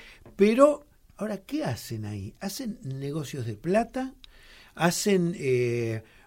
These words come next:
mm, cosas que los jueces federales les conviene porque a las grandes constructores y a las empresas les, eh, tienen que blindar a algunos empresarios? ¿Van porque los servicios en realidad se deben a su propia historia, la historia criminal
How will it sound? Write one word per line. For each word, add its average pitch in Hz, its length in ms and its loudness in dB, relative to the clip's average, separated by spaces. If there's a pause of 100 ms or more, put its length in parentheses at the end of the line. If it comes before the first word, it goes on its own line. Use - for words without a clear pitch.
mm, 123 440 -4
cosas 175 380 0
que 143 140 -4
los 127 120 0
jueces 160 400 -2
federales 147 480 2
les 127 120 -2
conviene 156 600 2
porque 120 420 -6
a 113 40 -4
las 107 160 -6
grandes 160 320 -2
constructores 131 800 -4
y 123 60 -4
a 113 40 -6
las 113 200 -10
empresas 151 640 -2 (340)
les, 117 520 -2
eh, 117 200 -6
tienen 170 280 2
que 147 120 2
blindar 147 520 6
a - 20 6
algunos 147 400 -2
empresarios? 233 920 -2 (240)
¿Van 214 360 2
porque 151 280 -2
los 127 160 -2
servicios 165 500 -2
en 127 120 -4
realidad 147 360 0 (200)
se - 300 8
deben 240 280 6
a 156 80 6
su 156 220 -4
propia 226 400 4
historia, 139 720 6 (300)
la 120 180 2
historia 170 460 4
criminal 185 720 6